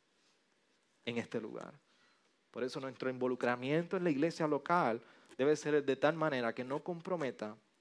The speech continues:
nuestras responsabilidades en nuestra casa y en nuestro trabajo. Por eso esta iglesia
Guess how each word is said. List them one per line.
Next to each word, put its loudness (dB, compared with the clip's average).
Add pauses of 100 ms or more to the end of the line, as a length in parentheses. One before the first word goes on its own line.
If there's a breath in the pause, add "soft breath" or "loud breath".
(120)
nuestras -6
responsabilidades -2
en -14
nuestra -10
casa -4 (360 soft breath)
y -2
en -6
nuestro -6
trabajo. -6 (2000)
Por -6
eso -4
esta -8
iglesia 0